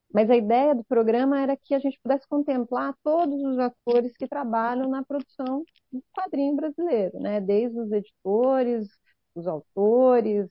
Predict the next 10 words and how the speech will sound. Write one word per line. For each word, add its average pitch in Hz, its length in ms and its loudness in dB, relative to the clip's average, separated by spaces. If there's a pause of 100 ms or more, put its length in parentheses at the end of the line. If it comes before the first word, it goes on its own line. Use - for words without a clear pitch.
ah, 160 360 -6
os - 140 -16
tradutores, 190 1160 -2
os 180 160 -8
pesquisadores, 185 1300 -2
os 180 160 -8
eventos 190 800 -8
e 208 80 -10
tudo 226 220 -8
mais. 202 280 -6